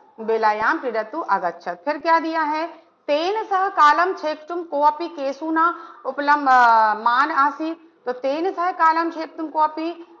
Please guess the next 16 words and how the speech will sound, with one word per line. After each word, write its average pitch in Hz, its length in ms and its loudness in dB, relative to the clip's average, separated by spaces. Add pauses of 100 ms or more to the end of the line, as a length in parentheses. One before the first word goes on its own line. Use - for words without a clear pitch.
अ, 226 180 4
वयस्येषु 311 720 2
न 302 80 -2
उप, 277 360 -2 (460)
अ, 233 200 4
लभ्यमानः 254 880 2
आसीत्। 190 560 -4
फिर 294 140 -2
है 302 240 2 (440)
ते 370 200 0
कुत्र 415 400 -4
गमनाय 285 560 2
त्वत-, 294 420 -4
अ, 240 200 0
त्वरमाणा 285 800 4
अभवन्, 202 340 0